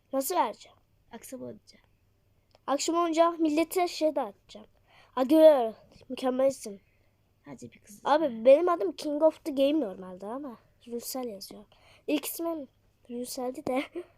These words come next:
Speaker 2: Züleyha mesela. <laughs>
Speaker 1: İşte ablamın adı Züleyha, ben Selo. İşte oyun kralının nedeni ben King of the Game'im işte.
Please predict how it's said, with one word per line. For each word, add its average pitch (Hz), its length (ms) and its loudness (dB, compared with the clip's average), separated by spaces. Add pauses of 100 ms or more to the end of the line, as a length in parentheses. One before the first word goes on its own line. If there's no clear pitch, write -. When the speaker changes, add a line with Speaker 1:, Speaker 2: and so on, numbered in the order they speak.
(1080)
Speaker 2:
Züleyha 247 640 -8
mesela. 233 360 -14
<laughs> 233 1120 -16
Speaker 1:
İşte 277 320 -6
ablamın 247 500 -4
adı 254 220 -6
Züleyha, 254 500 -8
ben 262 260 -10 (120)
Selo. 220 460 -8 (2250)
İşte - 280 0
oyun 339 200 2
kralının 370 360 0
nedeni 370 380 -4
ben 370 180 -6 (440)
King 339 240 -2
of 320 180 -4
the 330 60 -8
Game'im 277 440 -6
işte. - 440 -18